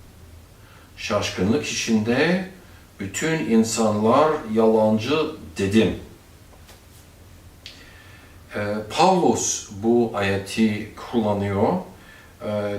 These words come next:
daha düz, e, eski bir çeviriyle, Yunanca çevirisiyle bizim eski Türkçemizi de okuyalım. Çünkü, e, iyi veriyor, çok düz veriyor. İman ettim, bunun için söyleyeceğim.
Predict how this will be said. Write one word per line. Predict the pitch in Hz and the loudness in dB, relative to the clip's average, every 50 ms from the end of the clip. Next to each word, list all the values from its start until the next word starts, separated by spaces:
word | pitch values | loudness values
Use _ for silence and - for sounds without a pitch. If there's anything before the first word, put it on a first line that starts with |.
| 95 | -4
daha | 110 101 95 117 123 120 107 92 - - - | -4 -4 -2 0 0 0 0 -2 -4 -4 0
düz, | 120 120 113 107 101 - - - - - - - - - - | 2 4 4 2 0 -4 -8 -10 -12 -14 -16 -18 -20 -16 -12
e, | - 95 90 - 95 | -10 -8 -6 -6 -4
eski | - - - - - - - 110 107 101 98 - - | -4 -4 -4 -6 -6 -6 -6 -6 -6 -6 -8 -10 -10
bir | - 98 95 90 | -8 -10 -8 -8
çeviriyle, | - - - 95 90 90 90 107 110 101 90 90 95 | -6 -6 -4 -4 -4 -4 -2 -2 -2 -2 0 -2 -2
Yunanca | 104 101 95 92 95 92 92 90 92 98 95 | -4 -4 -6 -6 -4 -4 -4 -4 -6 -6 -8
çevirisiyle | - - 101 92 90 92 90 - - - - 110 101 92 85 87 90 104 120 - - - - - - - - - - - - - - | -8 -6 -6 -6 -4 -6 -6 -8 -10 -10 -8 -8 -6 -6 -4 -4 -4 -4 -6 -8 -12 -18 -20 -20 -20 -20 -20 -20 -20 -20 -16 -12 -8
bizim | 98 95 - 123 123 120 120 117 107 - - - - - | -8 -6 -4 -2 0 0 0 0 -2 -6 -10 -14 -10 -6
eski | 107 98 92 - - - - - - 113 110 107 107 101 90 - - - - - - | -4 -2 -2 -2 -2 -4 -6 -6 -4 -4 -2 -2 -2 -4 -6 -8 -12 -16 -16 -16 -8
Türkçemizi | - - 113 107 - - - - 98 92 95 92 92 98 104 98 | -4 -2 -2 -2 -2 -4 -4 -2 -2 -2 -4 -4 -4 -6 -6 -6
de | 98 98 | -6 -6
okuyalım. | 95 - 95 90 90 - - - 92 87 82 92 107 113 113 | -4 -4 -4 -6 -6 -6 -4 -2 -2 0 0 0 0 -2 -2
Çünkü, | 104 - - 98 90 - - 101 95 87 - - - - - - - - - - - - | -4 -6 -10 -10 -10 -10 -8 -8 -8 -8 -10 -16 -20 -20 -20 -20 -20 -20 -20 -20 -16 -10
e, | 92 90 90 90 90 | -8 -6 -6 -6 -6
iyi | 98 98 95 95 95 | -6 -4 -4 -2 0
veriyor, | 92 90 85 82 82 85 92 107 110 107 - - - | 0 0 0 0 0 0 0 0 -2 -4 -8 -12 -10
çok | - 92 82 78 - | -10 -10 -10 -10 -8
düz | 92 90 87 82 82 87 | -6 -6 -6 -6 -6 -8
veriyor. | 85 80 80 80 80 87 98 - - - - - - - - - - | -8 -6 -6 -6 -4 -4 -4 -4 -6 -10 -14 -18 -20 -20 -16 -6 0
İman | 110 110 113 113 127 - 180 185 185 - - | 4 6 6 6 6 6 4 4 2 0 -2
ettim, | 135 131 131 - - - 160 165 190 202 190 165 | -2 -2 -4 -6 -8 -2 0 2 2 4 2 2
bunun | 143 139 143 147 160 165 156 147 | 2 2 2 2 2 0 0 -2
için | - - - 139 139 139 135 | -2 -2 -2 -2 0 0 -2
söyleyeceğim. | 131 - - - 117 117 110 110 110 107 101 92 90 90 95 98 101 95 90 - | -4 -4 -4 -2 0 2 2 2 2 2 2 0 -2 -2 -2 -2 0 0 0 -2